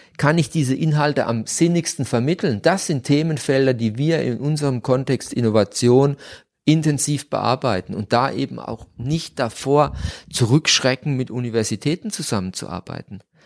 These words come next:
mit Neurologen zusammenzuarbeiten, mit Biomechanikern zusammenarbeiten, mit Physiologen zusammenzuarbeiten, aber auch da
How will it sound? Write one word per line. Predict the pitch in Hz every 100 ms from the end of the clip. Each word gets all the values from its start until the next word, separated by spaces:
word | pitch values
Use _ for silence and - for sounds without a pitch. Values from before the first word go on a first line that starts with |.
| _ _ -
mit | 127 - 160
Neurologen | 135 131 139 151 202
zusammenzuarbeiten, | 185 160 135 107 101 101 80 95 - 92 92 - 92 _ _ _ _ _ _ _ -
mit | 123 -
Biomechanikern | 147 143 143 143 131 160 170 143
zusammenarbeiten, | - - 113 110 104 104 107 107 127
mit | 127
Physiologen | - 151 165 156 127 113
zusammenzuarbeiten, | - - 107 104 - 85 98 101 98 98 101 - - - -
aber | 98 156 160 -
auch | 139 - - - -
da | 120 117 -